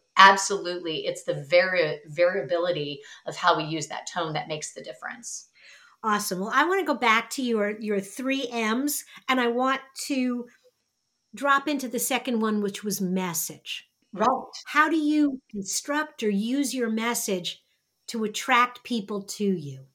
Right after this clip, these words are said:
Speaker 1: Well, the message is really important in that we, we as speakers have the responsibility to select and arrange information that makes sense, not just to ourselves, but more so to be audience-centered. It's about them.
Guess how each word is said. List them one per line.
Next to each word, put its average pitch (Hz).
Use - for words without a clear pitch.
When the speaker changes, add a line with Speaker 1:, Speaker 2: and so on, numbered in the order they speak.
Speaker 1:
Well, 254
the 247
message 247
is 190
really 175
important 165
in 160
that 156
we, 170
we 190
as -
speakers 175
have 160
the 165
responsibility 160
to 190
select 185
and 233
arrange 175
information 160
that 156
makes 151
sense, -
not 175
just 185
to 175
ourselves, 156
but 156
more 165
so 165
to -
be 175
audience-centered. 170
It's 156
about 175
them. 170